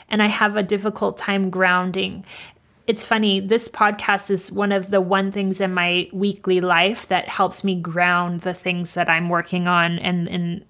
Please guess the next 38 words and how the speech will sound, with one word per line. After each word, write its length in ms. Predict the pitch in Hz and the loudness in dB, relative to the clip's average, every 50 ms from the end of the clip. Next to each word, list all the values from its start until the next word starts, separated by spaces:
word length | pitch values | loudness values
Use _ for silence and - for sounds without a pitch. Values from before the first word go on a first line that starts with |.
| - | -10
that 180 | - 185 165 156 | -6 -4 -2 0
I 220 | 160 156 160 170 | 0 0 2 0
meditate 560 | 180 180 180 180 180 185 180 - - 185 185 185 | 2 2 2 2 2 2 -2 -2 -2 0 2 4
on 240 | 175 175 180 180 | 4 4 4 2
and 140 | 180 180 170 | 2 0 0
that 160 | - 170 160 | 0 2 2
I 140 | 165 160 156 | 2 2 2
experience 760 | 160 156 - - - - - 190 185 180 175 175 175 175 - | 2 0 -2 -4 -12 -6 -2 -2 0 0 0 -2 -4 -6 -10
throughout 380 | - - 180 175 165 170 170 - | -8 -6 -2 2 2 0 2 0
the 80 | 185 180 | -2 0
week, 260 | 202 247 233 214 - | 2 0 0 0 -2
because 340 | - 185 185 - 196 180 - | -2 -2 0 0 -2 -2 -2
it's 220 | - 185 - - | -4 -6 -4 -2
like 260 | 185 180 180 175 - - | 0 0 0 -2 -4 -2
a, 280 | 196 196 190 185 185 180 - - - - - - - - | 0 2 2 2 0 -4 -8 -18 -20 -20 -20 -20 -16 -4
a 100 | - 208 | -4 -4
place 420 | 190 - - 220 202 196 202 196 - | -4 0 0 2 4 4 2 0 -2
for 140 | - 202 196 | -2 0 2
me 160 | 190 190 185 | 2 2 2
to 80 | 180 | 2
gather 580 | 185 175 165 - 180 180 190 196 202 196 196 190 185 | 0 0 0 2 4 4 6 4 4 2 2 4 4
it 120 | 180 180 | 4 4
all 480 | 175 170 170 170 170 175 175 - - - - | 4 4 4 4 6 4 4 2 -2 -6 -6
and 240 | 180 170 175 175 | -4 -4 -2 -2
then 240 | 175 170 165 170 170 | -2 -2 -2 -4 -4
share 480 | - - - - - 185 175 165 160 170 | -6 -4 -4 -4 -2 0 0 0 0 -2
it. 320 | - - - - - - _ - - - - - - - - | -4 -8 -10 -12 -18 -20 _ -20 -20 -20 -20 -20 -20 -12 -6
Like 240 | - 170 165 - | -4 -4 -4 -2
I 60 | 180 180 | -4 -4
said, 320 | - - 262 233 190 - | -2 2 2 2 2 2
it's 180 | 165 - - - | -2 -6 -8 -8
an 240 | - - 196 180 | -6 -4 -4 -4
energy 640 | 190 - 226 208 214 226 214 196 170 - 170 165 165 | -4 -2 0 0 2 2 2 0 -2 -2 -4 -4 -4
that 200 | 165 185 175 - | -4 -6 -2 0
then 160 | 190 185 185 | 0 2 2
I 120 | 185 180 | 2 0
can 260 | 175 - - - 175 170 | -2 -4 -6 -6 -6 -4
release. 840 | 170 170 175 190 190 226 226 185 151 156 - - - - - - | -4 0 2 2 2 2 2 0 -2 -4 -6 -8 -8 -8 -8 -12